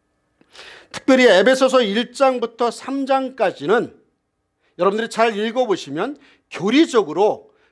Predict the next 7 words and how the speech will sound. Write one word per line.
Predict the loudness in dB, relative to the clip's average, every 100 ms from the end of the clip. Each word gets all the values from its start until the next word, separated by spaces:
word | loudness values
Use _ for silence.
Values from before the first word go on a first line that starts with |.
| _
교회가 | -6 -2 -2 2 2 2
어떤 | 0 -6 -6
곳인가를 | -8 -8 -6 -6 -6 -8
잘 | -18 -6 -4 -4
사도 | -8 -14 -12 -4
바울이 | -4 -4 -10
설명해 | -12 -14 -12 -12 -10 -12